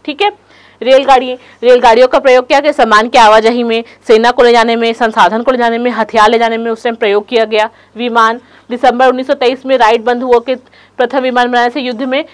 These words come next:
विमानों की शुरुआत हुई। उस समय तक जब उन्नीसवीं सदी के अंत या बीसवीं सदी की शुरुआत की बात की जाए नाइंटीज़ में, तो क्या था, केवल, केवल क्या था, आठ सौ से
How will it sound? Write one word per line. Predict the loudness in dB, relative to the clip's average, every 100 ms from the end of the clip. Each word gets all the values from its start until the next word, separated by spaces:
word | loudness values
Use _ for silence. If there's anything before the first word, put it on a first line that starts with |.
| _ -6
विमानों | 0 2 2 0
की | -2
शुरुआत | 0 2 2 -2
हुई। | -8 -8 -16 _
उस | -12 0
समय | 2 2
तक | 0 2
जब | 2 2
उन्नीसवीं | 0 -2 -4 -2
सदी | -2 0
के | -2 0
अंत | 0 2
या | 0
बीसवीं | 0 -6 -6
सदी | -6 -6
की |
शुरुआत | -4 2 2 0
की | 0
बात | 0 0
की | 0
जाए | 2 0 -2 -18 -12
नाइंटीज़ | -2 -2 -2 -6 -4
में, | -6
तो | -6
क्या | 0 0
था, | 2 0 -2 -18 _
केवल, | -2 0 0
केवल | 0 -2 -2
क्या | 2 0
था, | 2 -2 2
आठ | 2 2
सौ | 0
से | -2